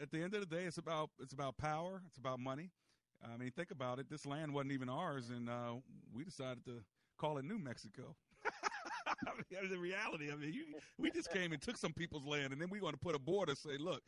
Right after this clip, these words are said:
it's ours. If you want it, uh, you know, you're gonna have to come in the way we say so." I'm like, "Wow, how if I did that?" I just went to somebody's property and took it over, kicked them out, and then put up a fence and said, "Now, this is mine.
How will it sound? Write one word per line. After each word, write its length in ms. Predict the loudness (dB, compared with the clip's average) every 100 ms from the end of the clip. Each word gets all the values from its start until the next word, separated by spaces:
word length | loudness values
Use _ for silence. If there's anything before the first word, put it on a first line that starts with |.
| 0
it's 180 | 2 4
ours. 440 | 6 6 6 2
If 100 | 0
you 100 | 0
want 200 | 2 2
it, 100 | 2 -6 _ -20 -10 -4
uh, 160 | -2
you 180 | -2 -2
know, 100 | -2
you're 140 | 0
gonna 120 | 2 4
have 100 | 2
to 60 |
come 220 | 2 2
in 80 | 2
the 60 | 2
way 140 | 2
we 160 | 2 2
say 240 | 0 -2 -2
so." 240 | 0 0
I'm 120 | 0
like, 180 | -2 -2
"Wow, 320 | 2 2 4
how 120 | 2 0
if 100 | -2
I 80 |
did 280 | -2 0 0
that?" 200 | -2 -6 -10 -20 -20 -20 -10
I 60 | -6
just 160 | 0
went 140 | 2 2
to 60 |
somebody's 380 | 2 2 4 2
property 500 | 2 4 4 4 2
and 100 | 2
took 180 | 2 0
it 60 | 4
over, 320 | 4 4 0
kicked 260 | 0 -2 0
them 160 | 2
out, 220 | 4 4
and 80 | 2
then 100 | 0
put 140 | 0 0
up 100 | -2
a 60 |
fence 320 | -4 -2 -4 -4
and 100 | -6
said, 280 | -2 -2
"Now, 120 | -2 -4
this 160 | -4
is 120 | -4
mine. 440 | -2 0 0 -2